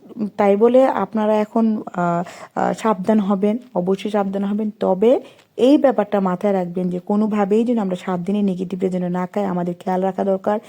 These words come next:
কমিশন একটা গুরুত্বপূর্ণ, একটা সেনসিটিভ ব্যাপার, একটা পড়ালেখার ব্যাপার। আমি মনে করি পরীক্ষার এক্সামের আগে যেন পরীক্ষা মানুষ পড়ালেখা করতে, ঠিক তেমনই পরীক্ষার জন্য যে সময়টা আমরা দেই, ইনভেস্ট করি বা যাই কিছু করি ভালো একটা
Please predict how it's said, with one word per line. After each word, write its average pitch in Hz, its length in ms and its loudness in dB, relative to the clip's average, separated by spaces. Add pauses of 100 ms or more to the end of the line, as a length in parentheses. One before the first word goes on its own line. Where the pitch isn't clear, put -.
(340)
কমিশন 233 320 4
একটা 262 260 4
গুরুত্বপূর্ণ, 220 720 2
একটা 208 220 0
সেনসিটিভ 196 500 -4
ব্যাপার, 208 420 0
একটা 180 360 -4
পড়ালেখার 202 560 0
ব্যাপার। 196 540 0
আমি 185 220 -2
মনে 214 360 0
করি 214 320 0 (380)
পরীক্ষার 208 340 2
এক্সামের 202 460 2
আগে 202 220 2
যেন 202 280 0
পরীক্ষা 196 380 -2
মানুষ 190 260 0
পড়ালেখা 190 380 0
করতে, 196 280 -6
ঠিক 233 240 -4
তেমনই 214 420 2
পরীক্ষার 208 600 -2
জন্য 214 420 0 (380)
যে 208 140 2
সময়টা 202 460 2
আমরা 202 200 2
দেই, 202 380 0
ইনভেস্ট 196 440 0
করি 202 440 -2
বা 185 160 -2
যাই 180 280 -2
কিছু 208 220 -8
করি 196 240 -2
ভালো 190 280 -4
একটা 185 200 -6